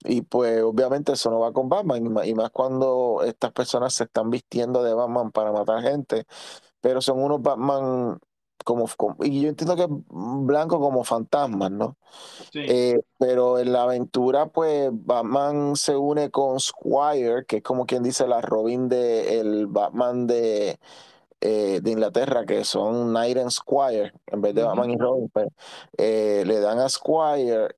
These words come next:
Speaker 1: eh, porque Knight queda herida al principio y está en el hospital, pero Knight le dice a Squire, "Vete, vete con él y ayúdalo". Y pues ella se va y como que es su sidekick.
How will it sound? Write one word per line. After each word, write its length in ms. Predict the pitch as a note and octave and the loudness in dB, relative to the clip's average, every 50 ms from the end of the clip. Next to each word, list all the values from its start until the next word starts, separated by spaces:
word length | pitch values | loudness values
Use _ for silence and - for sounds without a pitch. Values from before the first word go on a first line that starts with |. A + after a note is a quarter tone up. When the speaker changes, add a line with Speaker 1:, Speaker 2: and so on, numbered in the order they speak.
| _ _ | _ _
Speaker 1:
eh, 480 | - G#2+ A2 G#2+ G#2 G#2 G#2 G2 F#2 - - | -2 0 0 2 0 0 0 0 -2 -4 -2
porque 540 | - A2 A2 - - A2 G#2+ G#2+ G2+ - - _ _ _ _ _ _ _ _ _ _ _ | -2 -4 -4 -2 0 0 0 0 0 -2 -6 _ _ _ _ _ _ _ _ _ _ _
Knight 580 | - A#2+ B2+ B2 B2+ C3 C3+ D3+ D3+ D3 - - _ _ _ | -4 -2 0 0 0 0 0 0 -2 -4 -8 -16 _ _ _
queda 440 | - A#2+ A#2 A#2 A#2+ B2 B2+ - | -2 0 2 2 2 2 2 2
herida 380 | A2+ C#3 C3+ C3+ C#3 C#3+ C#3 B2+ | 0 0 0 0 0 0 0 0
al 120 | B2+ B2 | 0 -2
principio 640 | A2+ A2+ A#2 B2 A#2 - - A2+ - - B2+ B2+ B2 | -2 -2 -2 -2 -2 -2 -2 -2 0 0 0 0 0
y 80 | A#2+ A#2+ | -2 -4
está 180 | A2+ - A2+ | -2 -2 0
en 80 | A2+ A2+ | 0 2
el 80 | A2+ B2 | 0 0
hospital, 600 | B2+ - - B2+ A2+ C3+ B2 A2+ G#2 G2+ A#2 - _ - - - - _ _ _ | -2 0 -4 -2 0 0 0 0 -2 -4 -6 -12 _ -20 -20 -20 -20 _ _ _
pero 220 | A2 G#2+ A2 A2 | 0 2 2 0
Knight 460 | A2 A2 A2+ A#2 A#2 B2+ C#3 - - - | 0 0 0 0 0 0 -2 -4 -8 -8
le 160 | - - G#2+ G#2+ | -4 -2 0 0
dice 420 | G#2 G2+ A2 A2 - - A#2+ A#2+ - | 0 0 -2 -2 0 0 0 0 2
a 400 | - A2+ A2+ A2+ A2 G#2+ G#2 G2+ | 0 0 2 2 2 0 0 -2
Squire, 460 | A2 - - - A#2 A2+ A#2 A2+ G#2 | -4 -4 -2 0 0 2 2 0 -2
"Vete, 380 | G2 G2 G#2 G#2 - A#2+ B2 A#2+ | 0 0 -2 0 0 0 0 0
vete 280 | A2 A2 A2 G2 A2+ A2+ | 0 0 0 0 2 2
con 180 | B2 B2+ B2+ | 2 2 2
él 200 | C3 B2+ B2+ B2 | 0 0 2 2
y 60 | B2+ | 0
ayúdalo". 600 | A#2 A2 G#2+ A2+ A2+ A#2 G#2 G2+ G2+ F#2 F2+ - _ | 0 2 0 2 2 2 2 0 0 -2 -4 -8 _
Y 120 | - - G#2 | -6 -6 -4
pues 220 | - - G#2 G2+ | 0 0 0 2
ella 140 | G#2 G#2 A2 | 2 0 0
se 120 | - - | 0 0
va 260 | A2 A2 A2 A#2 A#2 | 0 2 2 2 0
y 120 | A2+ A2 F#2 F2 | 0 -2 -4 -4
como 260 | - A2 A2 A2 A2+ | -4 -2 -2 -2 -2
que 120 | - - G#2 | -2 -4 -4
es 80 | G2+ | -2
su 120 | - A2 A2 | -2 -4 -2
sidekick. 580 | - A2 A2 A2 - - - A2 G2 - _ | 0 -2 -2 -2 -4 -6 -6 -6 -6 -8 _